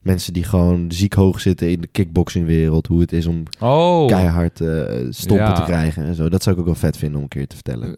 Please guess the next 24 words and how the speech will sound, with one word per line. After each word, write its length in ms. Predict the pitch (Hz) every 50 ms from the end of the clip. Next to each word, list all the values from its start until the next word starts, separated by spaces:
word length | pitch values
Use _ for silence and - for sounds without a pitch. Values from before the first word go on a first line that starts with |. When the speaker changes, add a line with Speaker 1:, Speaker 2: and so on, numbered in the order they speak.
| _
Speaker 2:
Alistair 460 | - 117 113 117 110 - - 117 117 -
Speaker 1:
Dat 80 | 92 87
Speaker 2:
Overeem 360 | 92 98 98 98 92 90 87
of 100 | 85 78
zo. 200 | 85 87 80 80 - -
Speaker 1:
Ja, 280 | - 113 131 135 117 101
zoiets 400 | - - 120 117 104 92 - -
zou 120 | - 90 87
wel 200 | 92 87 85 80
vet 100 | 87 90
Speaker 2:
Ja. 100 | - 104
Speaker 1:
zijn. 160 | 107 104 87
Maar 100 | 85 87
hij 100 | 90 98
is 100 | 98 90
natuurlijk 300 | 101 90 - 101 92 90
wel 100 | 92 90
fucking 420 | 87 - - 101 85 - 82 80 -
groot. 320 | - 78 76 76 - -
Speaker 2:
Hij 140 | - 71 90
is 80 | 95
Speaker 1:
Dat 120 | - 87 82
Speaker 2:
de 60 | 80
Speaker 1:
krijg 140 | 107 110